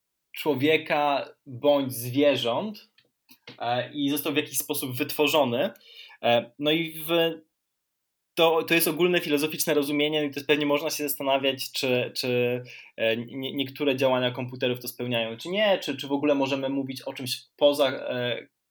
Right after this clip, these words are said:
komputerowym, poza krzemową, poza krzemową, e, i-, inteligencją. E,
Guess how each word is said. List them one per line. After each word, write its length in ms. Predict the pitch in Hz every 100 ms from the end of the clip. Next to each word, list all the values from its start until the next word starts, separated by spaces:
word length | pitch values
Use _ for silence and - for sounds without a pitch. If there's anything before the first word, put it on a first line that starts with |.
| _ _ _
komputerowym, 720 | 143 127 135 135 135 135 123
poza 240 | 135 127
krzemową, 800 | 123 - 127 131 135 131 127 131 -
poza 180 | 131 123
krzemową, 640 | - 135 135 135 127 123 113
e, 180 | 120
i-, 140 | 120 - - -
inteligencją. 840 | 131 131 127 131 123 120 127 165 - - - - - -
E, 280 | 117 117